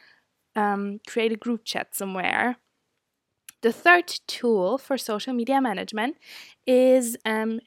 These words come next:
Drum Up, which I use to curate industry news. In order to create authority online and to really establish your business as, or to establish yourself and as an expert, I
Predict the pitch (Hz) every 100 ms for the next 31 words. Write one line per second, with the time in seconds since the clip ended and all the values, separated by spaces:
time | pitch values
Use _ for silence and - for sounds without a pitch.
0 | 214 - 254 285 202 220 330 _ _ -
1 | 226 - - 208 233 202 196 196 202 -
2 | - - - 196 196 - - 214 202 185
3 | 180 196 214 - - 359 339 - 214 196
4 | 190 185 - 254 254 - - - _ _
5 | _ 285 254 254 320 403 349 - 233 -
6 | 208 - 202 196 196 - 202 190 185 185
7 | 190 - 208 202 208 - - 220 262 240
8 | - 202 196 196 190 202 185 - - -
9 | 196 185 185 190 196 - - _ _ _
10 | - 208 202 190 202 180 185 196 190 190
11 | 185 - 269 254 220 196 185 190 214 -
12 | - - - - _ _ _ _ - 202
13 | 220 302